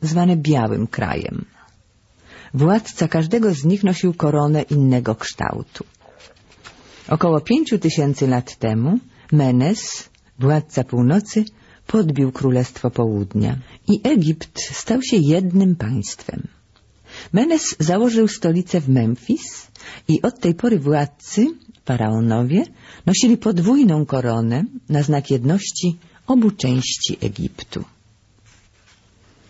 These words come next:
Miasta i miasteczka. Zwiedzając dzisiejszy Egipt, można stanąć jedną nogą na żyznej, uprawnej ziemi, drugą na piasku pustyni.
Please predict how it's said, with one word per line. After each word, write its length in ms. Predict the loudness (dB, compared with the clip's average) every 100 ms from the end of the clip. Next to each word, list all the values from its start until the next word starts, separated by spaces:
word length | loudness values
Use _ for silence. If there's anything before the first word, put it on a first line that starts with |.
| _ _ _ -20 _ _ _ -20 -20 -20 -20 -20 -2
Miasta 540 | 2 2 -2 -2 0 0 0
i 80 | 2
miasteczka. 800 | 2 0 -4 -8 -6 -12 -14 -16 _ _ _ _ _ _ _ _ _ _ _ -20 0
Zwiedzając 760 | 2 4 2 2 2 2 0
dzisiejszy 560 | -2 2 2 0 -4 -4
Egipt, 540 | -4 -2 -6 -8 -2
można 260 | 0 2 0
stanąć 440 | 0 2 2 2
jedną 260 | 2 2 4
nogą 260 | 2 2 2
na 160 | 2
żyznej, 420 | 2 2 2 2
uprawnej 500 | 0 0 0 2 0
ziemi, 400 | 0 2 2 0 -8 _ _ _ _
drugą 360 | 0 2 2 0
na 120 | 0
piasku 380 | 0 -4 -4 -8
pustyni. 680 | -8 -12 -6 -4 -2 -4